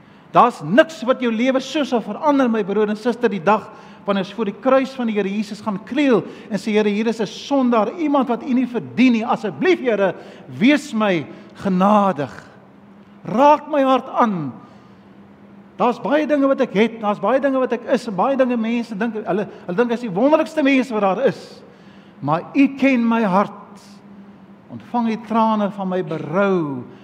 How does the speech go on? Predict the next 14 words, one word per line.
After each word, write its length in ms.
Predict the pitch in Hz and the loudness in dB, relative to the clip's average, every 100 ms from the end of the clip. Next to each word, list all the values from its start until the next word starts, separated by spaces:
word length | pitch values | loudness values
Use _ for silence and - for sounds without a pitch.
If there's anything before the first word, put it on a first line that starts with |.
| - - | -16 -8
Asseblief, 600 | 175 180 - 165 294 - | -6 -6 -6 4 4 4
Here, 340 | 214 190 185 - - - - - - - | 2 4 2 -2 -14 -20 -20 -20 -20 -10
kom 200 | 180 156 | -8 -4
maak 340 | 151 156 156 | -2 -4 -4
my 140 | 170 160 | -8 -6
nuut. 400 | 139 151 - - - - - - - - - - - - - - - - - | -6 -8 -10 -20 -20 -20 -20 -20 -20 -20 -20 -20 -20 -20 -20 -20 -20 -20 -8
Daai 160 | 131 190 | -2 0
man 180 | 214 220 | 0 -2
het 100 | 220 | -6
gesê, 340 | 202 214 208 | -6 -2 -2
"When 260 | 202 185 131 | -2 -6 -2
God 540 | 165 226 269 277 - - - - - - - | 0 2 2 0 -4 -14 -20 -20 -20 -20 -20
smells 880 | - - - 240 262 262 254 247 233 - - | -20 -14 -2 2 4 6 6 2 0 -12 -4
honor, 420 | 330 330 269 175 | 2 6 6 4